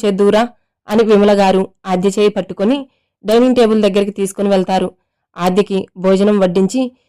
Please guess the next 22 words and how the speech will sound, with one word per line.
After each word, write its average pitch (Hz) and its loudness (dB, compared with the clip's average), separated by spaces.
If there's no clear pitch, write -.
"నేనే 214 2
తినిపిస్తాన్రా" 196 -2
అని 202 0
విమల 202 2
గారు 240 0
ప్రేమగా 196 2
భోజనం 196 0
కలిపి 190 -4
తనకు 190 -6
తినిపిస్తుంది. 190 -4
తన 208 -4
అమ్మ 196 0
తర్వాత 196 -2
విక్రమ్ 214 -2
తప్ప 202 -6
ఎవరూ 196 2
తనకి 202 -2
తినిపించలేదు. 196 -2
మొదటిసారి 202 -2
విమల 202 0
గారు 202 2
అంత 190 -4